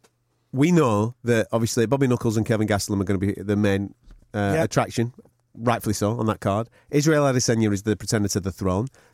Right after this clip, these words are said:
Speaker 1: They need, I mean, listen, if you're into M M A, you know exactly who the dude is, but they're looking for that,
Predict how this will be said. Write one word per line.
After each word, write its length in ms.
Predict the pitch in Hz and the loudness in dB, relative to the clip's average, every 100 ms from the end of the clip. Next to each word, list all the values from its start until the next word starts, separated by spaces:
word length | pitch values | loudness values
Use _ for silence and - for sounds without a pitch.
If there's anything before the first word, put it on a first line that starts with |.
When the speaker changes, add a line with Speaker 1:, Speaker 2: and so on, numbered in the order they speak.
| - | -2
Speaker 1:
They 100 | 117 | 2
need, 420 | 127 143 131 117 - _ _ _ 139 - | 4 4 4 0 -6 _ _ _ -20 -6
I 80 | 147 | -2
mean, 120 | 123 | -2
listen, 240 | 113 - 92 | -2 -4 0
if 80 | |
you're 80 | 156 | 2
into 180 | 156 123 | 2 2
M 80 | 95 | 0
M 100 | 90 | 0
A, 60 | |
you 160 | 85 98 | 0 0
know 80 | 98 | 0
exactly 360 | 87 95 98 | 0 -2 -2
who 20 | 85 | -2
the 80 | |
dude 240 | 82 92 90 | 0 0 2
is, 180 | 120 - - - | 0 -4 -14 -6
but 100 | 117 | 0
they're 100 | 120 | 2
looking 240 | 143 139 | 2 0
for 80 | 127 | 0
that, 240 | 113 - | -2 -4